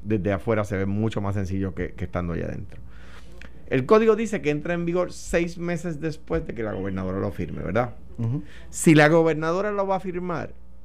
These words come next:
Speaker 1: mi consejo es el siguiente. Como tiene seis meses que diga que,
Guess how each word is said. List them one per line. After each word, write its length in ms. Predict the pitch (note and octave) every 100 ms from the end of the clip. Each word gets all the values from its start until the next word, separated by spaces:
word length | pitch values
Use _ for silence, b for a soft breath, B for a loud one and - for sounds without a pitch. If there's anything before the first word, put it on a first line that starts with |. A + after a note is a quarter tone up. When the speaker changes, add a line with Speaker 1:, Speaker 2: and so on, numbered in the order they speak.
| - -
Speaker 1:
mi 500 | A#2+ B2 D3+ E3 -
consejo 580 | D#3 D#3+ D3+ D3+ G#2 F#2+
es 200 | F#2+ F#2+
el 140 | G2 F2+
siguiente. 500 | G2 - - - - - - - - - - - - - - B B B B B B -
Como 180 | G2+
tiene 220 | G2 D3 E3+
seis 360 | - F3+ E3+
meses 460 | E3+ E3+ - F#2 -
que 160 | G#2+
diga 400 | A2 C#3+ A2+ F2 - -
que, 320 | G2+ -